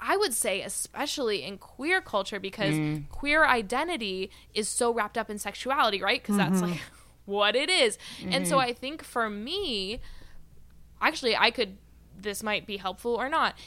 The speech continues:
Speaker 1: It took me a really long time to realize that I was queer because I didn't look at women and wanna have sex with them.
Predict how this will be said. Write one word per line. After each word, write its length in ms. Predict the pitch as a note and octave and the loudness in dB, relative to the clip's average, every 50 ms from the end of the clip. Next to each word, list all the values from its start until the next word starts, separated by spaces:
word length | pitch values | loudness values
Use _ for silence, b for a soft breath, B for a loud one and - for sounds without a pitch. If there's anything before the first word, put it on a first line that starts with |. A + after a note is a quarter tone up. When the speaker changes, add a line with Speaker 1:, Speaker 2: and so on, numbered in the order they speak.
| B B - | B B -6
Speaker 1:
It 100 | C#4 - | -4 -4
took 180 | - F#4+ - C#4+ | -4 -4 -4 -4
me 300 | B3 A3+ C#4 D#4 C#4 - | -6 -6 -6 -6 -4 -4
a 100 | - G#3 | -4 -6
really 460 | G3 F3 F#3+ G3+ A3+ C4+ C#4+ C#4+ C#4+ | -6 -8 -10 -6 -4 -2 -2 -2 0
long 200 | B3+ A3+ G#3+ G#3 | 0 0 -2 -2
time 240 | - - A3+ A3 A3 | -4 -6 -6 -6 -6
to 120 | G#3+ G#3 | -6 -8
realize 440 | F#3 F#3 F#3+ F#3 F#3 A3 C4 C4+ C4 | -6 -4 -4 -2 0 0 0 0 -2
that 120 | - G#3 G3 | -2 -2 -2
I 100 | G3 F#3 | 0 -2
was 200 | F#3 F#3 F#3+ - | -2 -6 -10 -12
queer 500 | - - - G3 G3 A3 C#4 E4 F#4+ b b b b b b - | -12 -8 -6 -4 -2 -2 -2 -2 -4 b b b b b b -8
because 300 | B3+ A#3+ - B3+ A3+ - - - | -6 -4 -2 -2 -2 -2 0 2
I 140 | G3+ G#3 A3+ | 4 4 4
didn't 240 | A3+ B3 A#3 A3 B2+ | 2 -2 -6 -4 -4
look 180 | - G#3+ - A3+ | -4 -2 -2 -2
at 120 | G3+ - | -2 -2
women 260 | G#3 G#3+ G#3 G3 F3+ | -4 -4 -4 -4 -6
and 120 | F3 F#3+ F#3+ | -6 -4 -4
wanna 180 | F#3+ F#3 G3 - | -4 -4 -4 -6
have 160 | F#3+ F#3 G3 | -8 -8 -6
sex 280 | - - G3 - - | -6 -6 -6 -6 -8
with 100 | - - | -10 -10
them. 340 | - - - G2+ - A#3+ B3 | -8 -8 -8 -8 -10 -12 -14